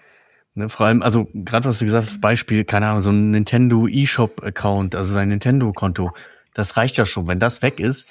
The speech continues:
Ähm, ich kann mich erinnern, Lara hat mal ihr, äh, Handy wurde geklaut. Und ja, dann musste sie natürlich alles irgendwie wieder draufkriegen. Und vor allem, wenn du diese, wie heißen die, Google Authenticator,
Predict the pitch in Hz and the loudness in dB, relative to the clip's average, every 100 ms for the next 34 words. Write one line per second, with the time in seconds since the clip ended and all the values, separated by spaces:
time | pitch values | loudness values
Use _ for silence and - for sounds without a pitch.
0 | - - 104 101 98 107 - 73 101 - | -20 -8 0 2 2 0 -4 -14 -12 -2
1 | 113 113 113 131 110 110 117 120 113 117 | -2 0 0 2 4 4 4 2 0 0
2 | 107 107 107 107 107 107 95 95 95 156 | 0 2 2 2 2 0 -2 -2 0 2
3 | 139 98 - _ _ 101 92 87 - 85 | 2 0 -4 _ _ -2 -2 -2 0 0
4 | 85 - - - _ _ - 98 98 98 | 0 -8 -20 -20 _ _ -2 2 2 0
5 | - - - _ _ - 147 98 101 117 | -4 -10 -14 _ _ 0 0 2 0 0
6 | - 104 113 107 117 107 - 117 151 - | -2 -2 0 0 0 -2 0 0 0 -2
7 | 131 127 131 135 - _ _ - 113 117 | -4 0 0 0 -6 _ _ -8 -2 2
8 | 113 110 135 - - 98 87 - 95 104 | 2 0 -4 -4 -4 -4 -4 -2 0 0
9 | 117 117 110 104 104 110 104 104 _ _ | 0 0 -2 -2 0 2 2 0 _ _
10 | _ _ _ 113 101 - 98 95 92 90 | _ _ _ -8 -6 -6 -4 -2 -2 -2
11 | 110 113 107 104 104 104 98 101 - 104 | 0 4 6 6 4 2 -2 -4 -4 -4
12 | - 104 104 101 - 104 107 110 104 104 | -4 -4 -2 -4 -4 -2 -2 -2 0 0
13 | 101 | -2